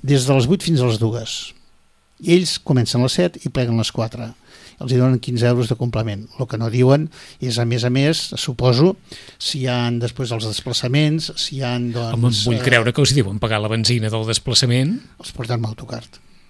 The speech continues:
Speaker 2: Ah, els porten amb
Speaker 1: Sí,
Speaker 2: autocar.
Speaker 1: els porten, els desplacen amb autocar. Sí, sí, sí.
Speaker 2: És a dir, venen tots els examinadors amb autocar
Speaker 1: Exacte.
Speaker 2: i tornen a marxar amb
Speaker 1: Salvo
Speaker 2: autocar.
Speaker 1: que vulgui vindre per
Speaker 2: Ja,
Speaker 1: seu
Speaker 2: ja,
Speaker 1: compte.
Speaker 2: ja, ja.
Speaker 1: Que, per cert, eh, l'últim dia, a l'autocar, quan van pujar a l'autocar,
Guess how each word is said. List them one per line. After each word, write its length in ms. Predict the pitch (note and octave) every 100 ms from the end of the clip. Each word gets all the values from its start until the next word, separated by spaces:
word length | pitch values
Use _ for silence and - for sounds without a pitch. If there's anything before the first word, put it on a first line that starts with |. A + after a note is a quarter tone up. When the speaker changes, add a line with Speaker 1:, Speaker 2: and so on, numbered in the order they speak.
| _ -
Speaker 2:
Ah, 140 | D#3+ G3
els 140 | -
porten 320 | - G3+ F3
amb 80 | D#3
Speaker 1:
Sí, 60 | C#3
Speaker 2:
autocar. 300 | C3 D3+ F#3
Speaker 1:
els 60 | D3
porten, 260 | B2 A2 A#2
els 80 | G#2+
desplacen 460 | A#2 - B2 B2+ A#2
amb 60 | G#2+
autocar. 300 | - G#2+ G2+ - - -
Sí, 180 | - A#2+
sí, 120 | A#2 A#2+
sí. 180 | B2+ A#2+
Speaker 2:
És 80 | B2
a 40 | C3+
dir, 100 | C#3
venen 300 | D#3 E3 D#3+ D#3+ - C#3+
tots 200 | F3 E3+
els 100 | D3+
examinadors 500 | E3 D3+ D3+ C#3+ E3+ -
amb 120 | B2
autocar 380 | A#2+ C3 D#3+ A#3
Speaker 1:
Exacte. 320 | G#3+ A2 -
Speaker 2:
i 40 | A2+
tornen 240 | C3 C3
a 20 | B2+
marxar 220 | A#2+ C#3+
amb 80 | B2
Speaker 1:
Salvo 140 | A#2+ B2+
Speaker 2:
autocar. 160 | B2
Speaker 1:
que 100 | B2+
vulgui 200 | B2 A#2+ A#2+
vindre 180 | A#2+
per 80 | A2+
Speaker 2:
Ja, 60 | A#2+
Speaker 1:
seu 80 | A#2+
Speaker 2:
ja, 120 | A#2 G2+
Speaker 1:
compte. 140 | G#2+ -
Speaker 2:
ja, 100 | C3 A2+
ja. 80 | G2+
Speaker 1:
Que, 100 | D3
per 140 | B2
cert, 460 | A#2+ - C#3+ E3+ - _ _ -
eh, 180 | B2+ A2
l'últim 380 | A#2 B2+ B2 C3+
dia, 300 | C3 D3 F3 -
a 80 | C3+
l'autocar, 480 | A#2+ A#2 B2 C3+ C3+
quan 200 | B2+ A#2+
van 160 | B2+ C#3
pujar 160 | C#3+
a 40 | D3
l'autocar, 400 | C3+ D3+ E3